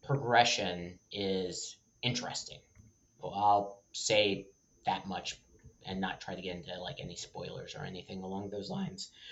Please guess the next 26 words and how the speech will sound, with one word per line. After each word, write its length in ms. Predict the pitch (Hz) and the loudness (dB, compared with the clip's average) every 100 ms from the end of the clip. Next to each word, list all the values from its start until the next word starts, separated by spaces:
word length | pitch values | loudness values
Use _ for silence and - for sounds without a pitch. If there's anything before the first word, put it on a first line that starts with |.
| - - | -16 -6
But 140 | - 151 | 0 6
yeah, 340 | 247 285 101 | 6 6 4
I, 240 | - 165 220 | 8 8 10
uh, 320 | 196 113 - | 8 8 6
I 60 | - | 2
really 480 | 170 127 135 147 160 | 2 4 6 6 6
enjoyed 640 | 131 107 104 113 120 - - | 4 4 2 2 0 -4 -6
watching 380 | 98 - 110 104 | -6 -4 -4 -4
the 60 | |
movie. 500 | 98 95 92 101 107 - | -4 -4 -4 -4 -6 -6
I 40 | 107 | -4
really 380 | 110 117 117 | 0 2 2
enjoyed 640 | 104 98 - 95 95 98 - | 0 -2 -4 -2 -2 -2 -4
just, 260 | 104 - | -6 -4
like, 280 | 101 95 - _ _ _ _ _ - _ _ _ _ | -2 -2 -6 _ _ _ _ _ -20 _ _ _ _
seeing 1000 | - - - 135 127 123 120 113 107 98 101 | -6 -4 -2 2 4 4 2 0 -4 -8 -6
these 300 | 113 101 95 | -4 -4 -2
new 320 | 98 98 107 | -2 -2 -4
characters, 760 | 110 135 135 139 147 143 143 - | 2 6 6 6 4 4 4 0
like, 200 | 107 - - - - _ _ _ _ _ | 0 0 -2 -14 -20 _ _ _ _ _
seeing 340 | - 135 117 | -4 -2 0
them 120 | 113 104 | -2 -2
explore 600 | 98 - 98 98 101 104 | -2 -2 -2 -2 0 0
this 220 | 101 - | -2 -4
space 680 | - - 92 127 - - - _ _ _ _ - | -6 -10 -6 -4 -4 -4 -10 _ _ _ _ -2
and 600 | 113 113 110 107 107 | 2 2 2 -2 -4